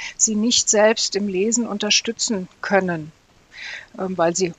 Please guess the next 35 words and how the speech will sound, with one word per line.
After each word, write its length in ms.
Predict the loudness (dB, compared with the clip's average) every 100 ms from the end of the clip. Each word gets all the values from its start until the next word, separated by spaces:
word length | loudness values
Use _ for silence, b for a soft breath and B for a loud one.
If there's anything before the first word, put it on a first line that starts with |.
| -2
häufig 320 | 0 2 -2
selbst 380 | 2 4 4 2
nicht 180 | 0 0
gut 160 | -2
lesen 400 | -4 -2 -2 -2
können 380 | -6 -8 -8 -8
oder 260 | -8 -6 -4
es 160 | -6
in 140 | -6 -6
ihrer 180 | -4 -2
Freizeit 540 | 2 2 4 0 -2
nicht 240 | -2 -2
tun, 320 | -2 -6 -6 -6
keine 260 | -4 -4
Lesevorbilder 840 | -2 0 0 0 0 0 0 -2 -2
sind, 300 | -4 -6 -8
ihnen 220 | -6 -4
nicht 200 | -2 -2
vorlesen, 680 | 4 4 4 0 -2 -4 -6 B B B B
dass 160 | -4 -2
wir 80 | 2
dort 460 | 6 6 6 4
auch 200 | 0 0
ein 200 | 0 -2
erhöhtes 540 | 0 0 0 0 -2 -2
Risiko 520 | -4 -4 -6 -4 -4
haben, 380 | 0 0 -2 -6 B B -10
dass 180 | -6 -6
die 120 | -6
Kinder 380 | -4 -2 0 2
später 720 | 2 2 -2 -2 2 2 2 -4 b b
sich 260 | -8 -4 0
sehr 160 | 2
schwer 420 | 4 4 4 4 4
tun, 420 | -2 -6 -6